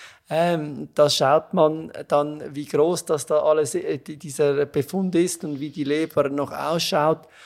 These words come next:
Und dann ist, ist schon die Möglichkeit theoretisch da, dass man noch transplantiert werden kann. Aber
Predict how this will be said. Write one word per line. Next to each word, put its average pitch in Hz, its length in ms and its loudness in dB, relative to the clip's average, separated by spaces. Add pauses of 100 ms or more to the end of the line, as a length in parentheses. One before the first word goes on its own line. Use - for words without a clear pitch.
(200)
Und 147 320 -6 (140)
dann 156 220 4
ist, 151 260 -4
ist 160 160 -4
schon 180 220 2
die 185 160 -4
Möglichkeit 160 720 2
theoretisch 175 800 2
da, 139 160 6
dass 139 240 2
man 143 140 -2
noch 139 260 -2
transplantiert 143 1040 -2
werden 151 480 2
kann. 123 420 2
Aber 131 320 0